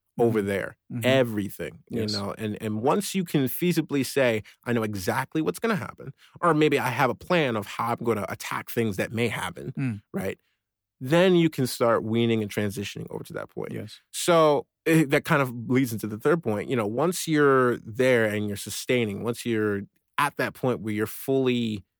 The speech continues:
Speaker 1: in it, like, you're, you're free, you're just
Speaker 2: Mm-hmm.
Speaker 1: freelancer
Speaker 2: Mm-hmm.
Speaker 1: full time. How do you sustain that? How do you get, you know, keep the clientele interested? How you, and that is a whole, again, very subjective thing, dependent on the field,
Speaker 2: Yes.
Speaker 1: dependent on the market that you're in.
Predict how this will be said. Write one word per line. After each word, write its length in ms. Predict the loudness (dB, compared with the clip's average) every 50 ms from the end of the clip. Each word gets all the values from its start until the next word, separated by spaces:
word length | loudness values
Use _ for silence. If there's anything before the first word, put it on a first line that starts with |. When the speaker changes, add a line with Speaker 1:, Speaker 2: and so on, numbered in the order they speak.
| _ _ _ _ _ _
Speaker 1:
in 120 | 2 2 4
it, 140 | 2 -2 -8 _
like, 240 | -4 -4 -4 -2 0
you're, 100 | 0 0
you're 220 | 2 2 2 2 2
free, 260 | 0 0 0 0 0 -2 _
you're 220 | -2 0 0 -2 -2 -8 -16 -18 _
just 160 | -12 -12 -12 _ _ -20 -6 -2 2
Speaker 2:
Mm-hmm. 120 | 4 4
Speaker 1:
freelancer 480 | 6 6 4 2 0 -2 -6 -6 -6 -4
Speaker 2:
Mm-hmm. 240 | -2 -2 0 0 0 0
Speaker 1:
full 180 | 0 0 0
time. 420 | 2 2 2 2 2 0 -4 -8 -14 _ _ _ _ _ _
How 300 | -6 -2 2 2 4 4
do 100 | 4 2
you 160 | 2 2 2 0
sustain 460 | -2 -2 -4 -2 -2 0 0 0 -2
that? 220 | -2 -4 -6 -8 -8
How 180 | -4 -2 0 0
do 60 | 2
you 640 | 2 2 2 4 4 4 4 2 2 0 -2 -4 -6 -10 -12 -12 -10 -8
get, 120 | -6 -4 -4
you 100 | -4 -4
know, 220 | -6 -6 -10 -14 -18 _ _
keep 220 | -6 -4 -4 0 0
the 100 | -2 0
clientele 500 | 2 2 2 2 2 2 2 0 2 2
interested? 360 | 0 -2 -4 -6 -8 -8 -6
How 120 | -4 -4 -4
you, 160 | -4 -4 -6 -8
and 220 | -6 -2 0 2
that 280 | 2 2 2 2 0 0 0
is 140 | 0 2 2
a 100 | 0 0
whole, 420 | 2 2 4 4 4 4 2 2
again, 360 | -2 -4 -4 -6 -6 -6 -8 -12 _
very 260 | -2 2 4 4 4 2
subjective 500 | 0 -2 -2 0 0 0 -2 -4 -6 -4
thing, 220 | -2 -2 -2 -2
dependent 500 | -4 -8 -6 -2 -2 -2 -2 -2 -4 -8 -10
on 320 | -4 -2 0 0 0 0
the 60 | -2 -4
field, 400 | -6 -8 -8 -6 -6 -8 -8 -8 -6
Speaker 2:
Yes. 280 | -4 -2 -2 -4 -4
Speaker 1:
dependent 380 | -6 -2 0 0 2 0 0 -2 -2
on 420 | 0 0 2 2 0 0 -2 -4 -6
the 80 | -4
market 280 | -2 -2 -2 -2 -4 -6
that 120 | -8 -8
you're 140 | -8 -6 -6
in. 220 | -4 -4 -6 -8